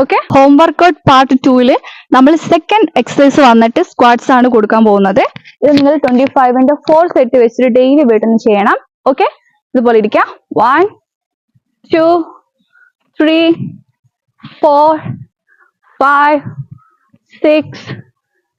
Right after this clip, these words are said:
seven, eight, nine, ten. ഇത് നിങ്ങൾ ട്വന്റി ഫൈവിന്റെ ഫോർ സെറ്റ് ആണ് ചെയ്യേണ്ടത്.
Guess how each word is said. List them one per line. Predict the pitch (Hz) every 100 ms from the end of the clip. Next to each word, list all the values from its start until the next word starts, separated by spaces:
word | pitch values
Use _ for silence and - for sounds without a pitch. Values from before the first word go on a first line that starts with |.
| _ _
seven, | 311 311 320 302 320 - _ _ _ _ _ _ _ - 294
eight, | 311 311 294 - - - _ _ _ _ _ _ 262 285
nine, | 311 311 311 311 - _ _ _ _ _ _ _ _ _ -
ten. | 359 233 - - _ _ - _ _
ഇത് | 277 311
നിങ്ങൾ | 302 330 480 - - -
ട്വന്റി | 269 302
ഫൈവിന്റെ | 302 285 294 311
ഫോർ | 285 311
സെറ്റ് | 302 254 269
ആണ് | 269
ചെയ്യേണ്ടത്. | 269 262 262 262